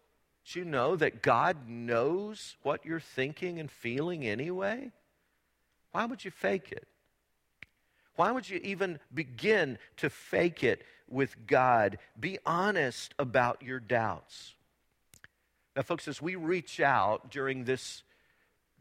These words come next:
Do Something project, as we reach out through Grace in Action, I, I think we need to pause here and just remember that we're going to encounter hundreds, indeed thousands of people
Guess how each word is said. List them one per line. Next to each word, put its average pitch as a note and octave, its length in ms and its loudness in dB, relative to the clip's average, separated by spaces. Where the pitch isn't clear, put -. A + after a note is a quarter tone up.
Do F3+ 240 -6
Something C3+ 760 -2
project, A#2 580 0
as C3+ 200 -2
we G3 140 -6
reach E3+ 440 -4
out C#3+ 320 4
through C3+ 220 -6
Grace D#3+ 440 2
in C#3 140 -2
Action, C#3 480 0
I, - 180 4
I C#3 60 2
think A3 240 0
we A3+ 80 -4
need F3 160 -2
to D3 80 -2
pause F#3 500 2
here D3+ 140 0
and C3+ 100 -2
just D3 220 -10
remember C#3 720 -2
that D3+ 280 4
we're G3 240 6
going F#3+ 300 0
to F3+ 160 -4
encounter E3 720 0
hundreds, D#3+ 680 -2
indeed D#3+ 500 -4
thousands G3 640 4
of F3+ 160 -8
people B2+ 600 0